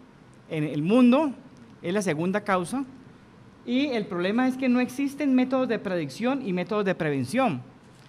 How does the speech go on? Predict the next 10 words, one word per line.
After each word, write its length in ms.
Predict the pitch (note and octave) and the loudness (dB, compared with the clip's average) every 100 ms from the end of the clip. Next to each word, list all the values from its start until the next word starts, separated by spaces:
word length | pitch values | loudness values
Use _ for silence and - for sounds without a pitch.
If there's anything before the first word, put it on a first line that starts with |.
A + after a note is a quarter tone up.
| - | -20
Entonces, 200 | - F#3+ | -10 -6
una 200 | A3+ B3 | 2 4
enfermedad, 680 | D#4 C#4 A#3 F#3 E3 D#3 G3+ | 4 4 4 4 2 2 -2
que 80 | G3 | -4
es 60 | |
un 80 | G#3 | -4
problema 240 | A#3 A#3 A#3 | -2 0 0
de 60 | |
salud 220 | G3+ E3+ | -2 -4
pública, 520 | E3 G3+ G#3 G#3+ A3 | -2 0 0 -2 -6